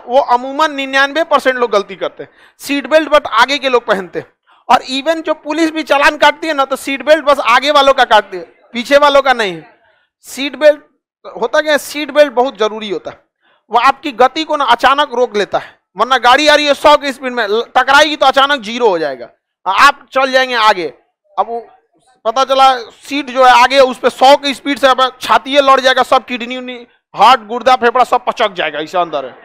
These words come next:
जा भाई, आप खुद से सोचिए ना, आप पचास की स्पीड में दौड़ के दीवार से ऐसे टकराइए तो देखिए क्या हो रहा है। तो सीट बेल्ट जो होता है ना, सीट बेल्ट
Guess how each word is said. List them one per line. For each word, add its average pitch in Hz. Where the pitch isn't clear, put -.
जा 185
भाई, 262
आप 208
खुद 285
से 294
सोचिए 285
ना, 247
आप 233
पचास 277
की 320
स्पीड 311
में 302
दौड़ 294
के 302
दीवार 294
से 302
ऐसे 302
टकराइए 294
तो 277
देखिए 254
क्या 262
हो 214
रहा 202
है। 226
तो 214
सीट 311
बेल्ट 311
जो 311
होता 302
है 311
ना, 285
सीट 262
बेल्ट 214